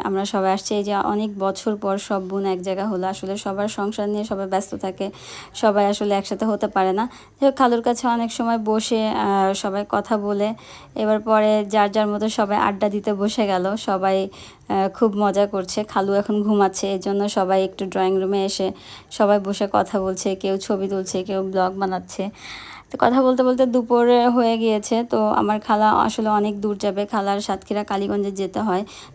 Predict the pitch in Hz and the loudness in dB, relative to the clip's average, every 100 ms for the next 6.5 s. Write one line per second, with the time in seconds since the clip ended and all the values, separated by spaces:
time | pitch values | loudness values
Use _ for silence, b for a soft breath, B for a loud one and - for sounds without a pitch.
0 | - 202 202 214 220 208 202 202 202 196 | 0 0 2 0 0 0 0 -2 0 0
1 | 202 202 190 185 190 226 B B B - | 0 0 -2 -2 -4 -4 B B B -4
2 | 208 208 214 208 220 214 208 202 208 202 | -2 0 0 0 0 0 2 0 0 -2
3 | 202 208 196 202 190 202 202 202 196 196 | -2 0 0 0 -2 -2 0 0 2 0
4 | 190 180 190 180 185 - - - 202 202 | 0 0 0 0 -2 -8 -14 -4 0 0
5 | 196 202 202 175 220 208 208 196 190 196 | 0 0 0 -2 -2 -2 -2 0 0 0
6 | 214 196 190 185 214 | -2 0 0 0 -2